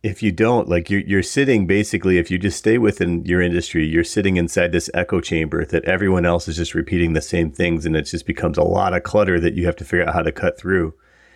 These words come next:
And a way to cut through is to bring in those new innovative solutions and content types and marketing tactics that, that aren't typically seen within the industry, and it stands out and sets you apart from everybody else. But I think the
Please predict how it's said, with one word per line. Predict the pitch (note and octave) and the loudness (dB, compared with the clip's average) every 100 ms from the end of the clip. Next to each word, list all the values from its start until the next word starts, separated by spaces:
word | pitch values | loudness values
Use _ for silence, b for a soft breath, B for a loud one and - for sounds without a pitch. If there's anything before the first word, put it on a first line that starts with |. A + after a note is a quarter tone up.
| b | b
And | - G2 | -2 2
a | |
way | G#2 | 2
to | F#2+ | 2
cut | E2 G2+ - | 0 0 0
through | - C3 B2+ | 0 2 4
is | F2+ | 2
to | F2 | 0
bring | F#2 F2+ | 0 0
in | F2 | 2
those | F2+ E2+ | 2 2
new | F2 F#2 G2 | 2 2 4
innovative | F#2 F2+ F2+ E2+ F2 D#2+ | 2 2 2 0 0 -6
solutions | - - D#2+ A2 C3 F#2+ E2 D2 | -8 -2 0 0 0 -2 -2 -4
and | D2 | -8
content | - A#2 A2 G2+ E2 | -4 -4 -2 -4 -6
types | - F2 E2 - | -2 0 -2 -6
and | D#2 | -6
marketing | E2+ G#2+ - F#2+ F2 E2+ b b b b | -2 0 0 0 0 -2 b b b b
tactics | G#2 F#2 - E2+ E2+ | -4 -2 2 0 0
that, | - E2+ D#2+ | 0 0 0
that | - D2+ | -2 -2
aren't | F2+ G2+ F#2+ - | 2 0 0 -6
typically | - F2+ F2+ F2 | -4 -2 2 0
seen | E2 C3+ D#3+ | 0 2 4
within | A2+ - D#2 | 2 2 0
the | D#2 | 0
industry, | D2+ D2+ - E2 E2 - | 0 -4 -2 0 0 0
and | D#2+ | -2
it | D2+ | -2
stands | - - F2+ E2 D#2+ | -4 -2 0 0 2
out | D#2+ D#2 | 0 0
and | D#2+ D#2 | -4 -4
sets | F2 D#2 | -2 -2
you | E2 | -2
apart | C#2+ - D#2+ - | -2 -2 -2 -2
from | E2 | -4
everybody | D2 D2 D#2 | -2 0 2
else. | D#2+ D#2+ - - b b b b b - | 2 0 -4 -14 b b b b b -2
But | G2 | 0
I | |
think | F#2+ A2+ G#2+ | 2 0 -2
the | - G2 F2+ | 2 4 4